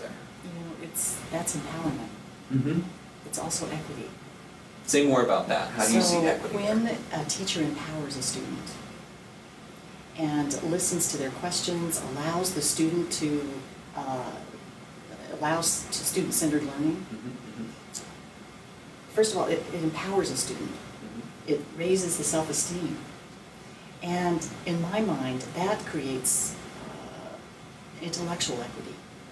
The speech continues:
Speaker 1: Hmm.
Speaker 2: So that there isn't the, "I own this as a
Speaker 1: Mm-hmm.
Speaker 2: teacher, and you, plebes,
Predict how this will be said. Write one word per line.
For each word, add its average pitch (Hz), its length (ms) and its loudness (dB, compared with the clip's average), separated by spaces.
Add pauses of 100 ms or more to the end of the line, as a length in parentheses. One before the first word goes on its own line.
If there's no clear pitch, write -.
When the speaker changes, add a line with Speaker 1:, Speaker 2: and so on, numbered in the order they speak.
(120)
Speaker 1:
Hmm. 185 220 4 (560)
Speaker 2:
So 160 280 4
that 151 560 2 (220)
there 156 140 4
isn't 165 340 2
the, 143 220 -2 (440)
"I 170 340 2
own 143 300 0
this 123 480 2
as 151 140 8
a 175 60 10
Speaker 1:
Mm-hmm. 170 80 8
Speaker 2:
teacher, - 460 2
and 143 220 0
you, 165 400 2 (360)
plebes, - 500 -6